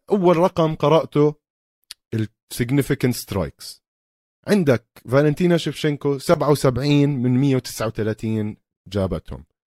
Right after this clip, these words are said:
تايلا سانتوس خمسة وخمسين من مية واثنين. التوتال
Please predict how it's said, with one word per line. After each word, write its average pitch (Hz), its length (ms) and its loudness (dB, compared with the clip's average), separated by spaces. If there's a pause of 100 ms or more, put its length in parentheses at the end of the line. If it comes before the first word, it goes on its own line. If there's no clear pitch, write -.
(400)
تايلا 123 360 4
سانتوس 160 460 2
خمسة 143 280 -2
وخمسين 127 460 -2
من 113 120 0
مية 107 260 0
واثنين. 92 440 -2 (1120)
التوتال 135 720 2